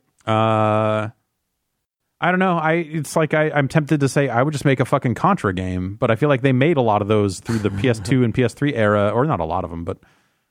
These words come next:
Speaker 1: I don't know. Those games stopped being fun, but maybe 'cause they, I feel like the developers of those games decided to really lean on the difficulty and to say, "Fuck it, we're gonna make an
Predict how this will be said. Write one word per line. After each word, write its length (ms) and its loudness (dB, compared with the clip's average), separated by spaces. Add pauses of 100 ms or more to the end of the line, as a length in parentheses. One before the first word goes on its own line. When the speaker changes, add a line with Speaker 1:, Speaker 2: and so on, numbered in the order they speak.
(360)
Speaker 1:
I 80 0
don't 100 2
know. 260 -2
Those 160 0
games 360 2
stopped 460 -4
being 140 0
fun, 500 -2
but 180 -2
maybe 200 2
'cause 180 0
they, 200 2 (220)
I 80 4
feel 180 2
like 120 0
the 60 2
developers 440 2
of 80 -2
those 180 -2
games 440 0
decided 580 0
to 340 0 (460)
really 180 2
lean 220 2
on 140 2
the 80 -2
difficulty 800 -2 (960)
and 100 -4
to 60 -6
say, 140 0
"Fuck 260 0
it, 100 -2
we're 100 2
gonna 140 4
make 180 2
an 80 -2